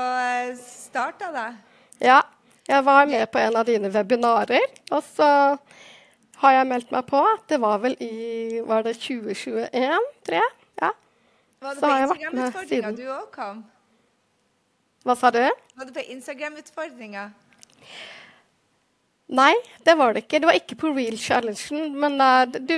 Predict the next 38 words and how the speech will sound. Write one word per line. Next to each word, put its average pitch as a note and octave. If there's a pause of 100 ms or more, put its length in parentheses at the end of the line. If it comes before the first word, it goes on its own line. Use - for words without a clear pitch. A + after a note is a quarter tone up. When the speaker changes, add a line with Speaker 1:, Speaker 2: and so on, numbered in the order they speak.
(140)
Speaker 2:
kom D#4+
bare D4
opp -
i C#4+
feeden G#3+
min, C#4+ (160)
eh, C4
med B3
et A#3
webinar B3
om B3+
hvordan G#3+
skape, - (920)
eh, A3
et A#3
online-kurs. G#3 (560)
Speaker 1:
Og D#4
hvordan G4
har F#4
det D#4+
vært D#4+
da C#4+
for C4+
deg, A#3
eh, A3 (120)
å, A#3+ (380)
å A#3
være, A3+ (100)
ehm, G#3+ (180)
være A#3+ (160)
i, A3 (880)
ja, D4 (100)
i C#4
den C4
transition C4
fra A#3
å A3+
være, A3